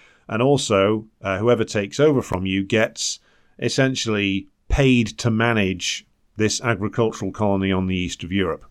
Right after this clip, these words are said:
Again, we will have to see. But the Americans have always been able, at any point, to tell the Kiev clowns, "This is it, this is over," because they can't fight without them.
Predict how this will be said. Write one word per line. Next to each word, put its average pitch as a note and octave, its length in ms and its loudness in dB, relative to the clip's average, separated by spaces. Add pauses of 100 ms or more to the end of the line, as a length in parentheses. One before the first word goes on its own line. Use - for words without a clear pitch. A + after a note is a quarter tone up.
(1040)
Again, G#2 460 -2
we A2+ 100 2
will A2+ 140 4
have A2+ 180 0
to - 80 -10
see. - 320 -8 (480)
But B2 260 4
the A#2 260 2
Americans D3 500 2
have A#2+ 100 2
always C3+ 380 4
been A2 160 -2
able, G#2+ 420 0 (260)
at G#2 140 0
any C#3 180 2
point, A#2 400 -2
to A2 80 -10
tell A#2 440 2
the G2 100 -2
Kiev G2 400 0
clowns, D#2 600 -6 (600)
"This A#2+ 220 2
is G#2 100 0
it, F2+ 260 -2 (200)
this G2+ 180 -2
is G2+ 80 0
over," G2 380 0 (260)
because G2+ 480 -2 (100)
they A2+ 140 -2
can't B2 320 0
fight A2 240 -2
without G2+ 320 -2
them. - 140 -18